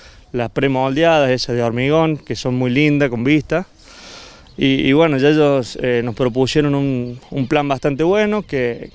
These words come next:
que la población o la sociedad pueda donar a través de, de metros de tapia. Y así fue como comenzó todo esto, que, que hoy llegamos a ya tener toda la,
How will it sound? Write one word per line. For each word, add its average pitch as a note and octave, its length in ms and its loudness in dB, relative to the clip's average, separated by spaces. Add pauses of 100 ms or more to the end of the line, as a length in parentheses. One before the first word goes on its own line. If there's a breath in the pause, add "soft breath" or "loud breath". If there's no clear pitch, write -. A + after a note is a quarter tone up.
que - 300 -14
la C3 140 -6
población B2+ 800 0
o A#2+ 200 -2
la A#2 120 -2
sociedad C3+ 560 0
pueda C3+ 240 2
donar B2+ 400 2
a A#2 100 2
través B2+ 320 2
de, A#2 220 0
de A#2 100 -4
metros C3 340 -2
de A#2+ 120 0
tapia. F3 500 0 (560 loud breath)
Y B2+ 120 0
así B2 240 -2
fue D3+ 200 2
como C#3 260 -4
comenzó B2+ 460 -4
todo C#3+ 240 0
esto, D3+ 300 -2
que, - 400 -6 (720 loud breath)
que C3 160 2
hoy C#3+ 160 4
llegamos C#3 640 0
a A#2 160 -4
ya B2 180 0
tener B2 360 -4
toda C#3 260 2
la, A2+ 340 -4